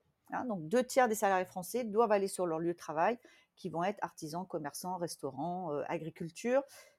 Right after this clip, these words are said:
Je vais parler du, je vais répondre à ta question sur le tiers. Euh, sur le, les deux, le, le deux tiers, euh, je, je connais moins.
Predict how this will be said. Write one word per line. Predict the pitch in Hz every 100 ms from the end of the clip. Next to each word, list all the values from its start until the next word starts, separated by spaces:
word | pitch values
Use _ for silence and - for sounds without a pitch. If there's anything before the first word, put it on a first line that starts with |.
| -
Je | 170
vais | 220
parler | 247 254 262
du, | 233 -
je | 185 214
vais |
répondre | 226 240 240
à |
ta | 233 226
question | 220 240 240
sur | - 226
le | 214
tiers. | 208 - - _ _ _ _ _
Euh, | 160
sur | 156 - 185
le, | 175
les | 180 175
deux, | 165 226
le, | 190 175
le | 170 170
deux | 156 208
tiers, | - - 226 247 247
euh, | 190
je, | 175 170 160 -
je | 156 170
connais | - 214 208 202
moins. | 202 208 220 226 269